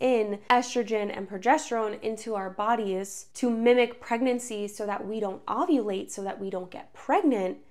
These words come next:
And then we have this breakthrough, which is known as a breakthrough bleed, which mimics our period. Thinking about how we are tricking our bodies into thinking that they are pregnant for years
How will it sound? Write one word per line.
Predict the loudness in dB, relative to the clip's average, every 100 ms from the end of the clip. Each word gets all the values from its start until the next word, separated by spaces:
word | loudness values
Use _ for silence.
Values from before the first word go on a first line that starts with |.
| 2
And | 4 6
then | 2
we | 2 0
have | 0 2 2 0 -4 -18 -8
this | -2 -2 -4
breakthrough, | -10 -2 2 2 0 -6 -2 0 0 -2 -6 -20 -20 -20 0
which | 0 0 0
is | 0 2
known | 0 -2 -4
as | -4
a | -6
breakthrough | -4 -4 -6 -8 -6 -4
bleed, | -4 -6 -6 -8 -10 -14 -20 -20 -20 -6
which | 4 4 4
mimics | -2 2 2 0 -2 -8 -12 -16 -14
our | -8 -6 -6
period. | -8 -10 -10 -12 -16 -20 -20 -20 -20 -20 -20
Thinking | -2 0 4 6 6
about | 6 4 2
how | -2 2 4
we | 4 0 -2
are | 0 0 -2
tricking | -6 -6 -2 -2 0 -2 -2
our | -2 -2 -2
bodies | -2 0 0 0
into | -2 -4 -10
thinking | -6 -6 -4 -6
that | -6 -6
they | -4 -4
are | -6 -8
pregnant | -8 -2 0 2 2 0 -4
for | 2 2
years | 4 0 2 2 2 0 -8 -18